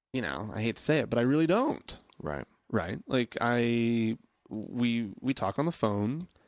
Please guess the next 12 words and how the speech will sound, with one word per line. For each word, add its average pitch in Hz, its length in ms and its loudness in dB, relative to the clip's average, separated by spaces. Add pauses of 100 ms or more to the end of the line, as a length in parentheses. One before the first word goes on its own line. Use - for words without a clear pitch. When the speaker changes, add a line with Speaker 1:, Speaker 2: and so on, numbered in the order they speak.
(400)
Speaker 1:
um, 101 1000 0 (100)
but 104 160 2
we 110 120 0
talk 98 320 -2 (140)
about, 101 400 -4
because 98 180 -6
they 95 100 -2
live, 90 260 -8
you 92 80 -8
know, 82 200 -10 (460)
in 95 100 -6
Oklahoma, 104 600 -2